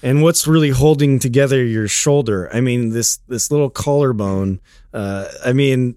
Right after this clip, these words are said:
a, a lot of times I'll see, like, clients I have that, um, are cyclists. You know, that's one of the first things that's gonna break. There's just so much, it only takes so much, uh, force and,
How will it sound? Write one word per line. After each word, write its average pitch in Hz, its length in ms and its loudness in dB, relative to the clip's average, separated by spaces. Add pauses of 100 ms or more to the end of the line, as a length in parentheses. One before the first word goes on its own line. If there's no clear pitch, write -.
a, 143 80 0 (120)
a 127 40 0
lot 143 180 2
of 143 80 -2
times 135 300 -2
I'll 117 100 0
see, 127 340 0
like, 113 200 -2
clients 120 380 -4
I 110 80 -4
have 107 280 -4
that, 98 320 -6
um, 98 580 -6
are 95 380 -6
cyclists. - 840 -8 (440)
You 101 140 -6
know, 92 120 -6
that's 107 220 -6
one 113 120 -4
of 101 60 -4
the 98 100 -4
first - 440 -6
things 107 460 -4 (340)
that's 101 280 -6
gonna 98 200 -8
break. 98 520 -8
There's 107 340 -6
just 113 240 -4
so 131 160 0
much, 123 420 -2 (280)
it 147 80 0
only 156 200 0
takes 151 320 0
so 139 240 2
much, 131 580 -2
uh, 110 320 0
force 143 580 0
and, 107 240 -2